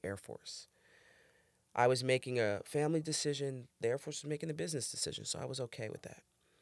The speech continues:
We're gonna fast forward six months, about four months later, the colonel board results come out, and I get picked up for colonel. So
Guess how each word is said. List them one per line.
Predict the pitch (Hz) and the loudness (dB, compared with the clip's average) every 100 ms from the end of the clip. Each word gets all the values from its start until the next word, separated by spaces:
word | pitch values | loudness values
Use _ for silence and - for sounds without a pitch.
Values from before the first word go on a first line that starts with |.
| _ - - | _ -20 -8
We're | 135 | 2
gonna | 147 139 | 4 4
fast | 147 139 139 | 6 6 6
forward | - 147 139 - | 4 4 6 4
six | - 165 156 | 0 0 -2
months, | 143 135 - - | -2 -4 -8 -10
about | - 139 127 104 _ _ _ _ _ _ _ _ _ _ _ _ - | -8 -6 -6 -8 _ _ _ _ _ _ _ _ _ _ _ _ -20
four | - 165 180 | -2 2 2
months | 170 139 - | 2 0 0
later, | 131 131 120 104 - _ _ - - - - _ _ | 2 2 2 -4 -10 _ _ -20 -20 -20 -20 _ _
the | 143 | -6
colonel | - - 156 156 151 | -6 0 4 8 8
board | 143 127 123 123 | 6 2 2 2
results | 120 113 110 - | -2 -2 -4 -4
come | - 107 | -8 -6
out, | 101 - - _ - _ _ - | -6 -8 -16 _ -20 _ _ -12
and | 120 | -8
I | 120 | -6
get | 113 - | -8 -8
picked | 120 110 | -10 -10
up | - | -12
for | - | -14
colonel. | - - - _ _ _ _ _ _ _ _ _ _ _ _ _ - - _ _ _ - | -14 -14 -16 _ _ _ _ _ _ _ _ _ _ _ _ _ -20 -20 _ _ _ -8
So | - 151 143 139 | 2 8 10 10